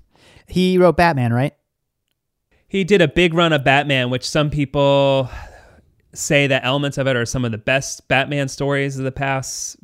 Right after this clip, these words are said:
Speaker 2: several decades, and some people hate a lot of it.
Speaker 1: I just read that he is doing a twelve issue Rorschach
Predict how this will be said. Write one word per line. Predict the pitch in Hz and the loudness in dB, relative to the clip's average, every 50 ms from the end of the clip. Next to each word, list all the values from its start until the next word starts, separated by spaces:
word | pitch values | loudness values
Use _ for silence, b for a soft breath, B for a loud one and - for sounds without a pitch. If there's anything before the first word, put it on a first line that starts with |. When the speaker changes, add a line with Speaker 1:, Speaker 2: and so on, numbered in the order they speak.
| - | -16
Speaker 2:
several | - - - 139 131 131 131 | -8 -4 -2 -2 0 0 -2
decades, | 131 139 135 131 - 135 135 139 139 127 | 0 -2 -2 -2 -2 -2 -2 -2 -2 -4
and | 123 117 | -6 -8
some | 113 - 117 113 | -8 -6 -8 -6
people | - 120 120 - 113 110 | -6 -8 -8 -6 -8 -8
hate | 110 - - 113 110 - _ _ _ - | -8 -8 -8 -8 -8 -10 _ _ _ -10
a | 117 | -8
lot | 104 104 101 95 101 | -8 -8 -10 -10 -12
of | 98 | -14
it. | 104 107 - B B B B B | -14 -16 -16 B B B B B
Speaker 1:
I | - 156 151 | 0 2 2
just | 151 139 156 151 - | 4 4 2 2 2
read | 165 160 147 | 2 2 4
that | 151 147 147 | 2 0 0
he | - - 165 160 156 147 143 143 143 139 139 143 - 139 | -2 -2 0 2 2 2 2 2 0 0 0 -2 0 0
is | 135 135 135 120 113 | 0 0 0 -2 -4
doing | _ - 131 139 139 135 135 135 | _ 0 0 2 2 2 0 -2
a | 123 120 113 110 107 104 104 - _ _ _ _ _ _ _ _ | -4 -4 -4 -4 -6 -8 -10 -14 _ _ _ _ _ _ _ _
twelve | - - - 135 139 139 135 127 | -6 -2 0 2 2 2 2 2
issue | 135 123 - - 123 120 | 0 0 0 0 -2 -2
Rorschach | 113 104 101 101 117 147 - - 196 180 180 180 - - - - | -2 -4 -2 -2 0 0 0 0 2 2 2 2 -2 -6 -16 -16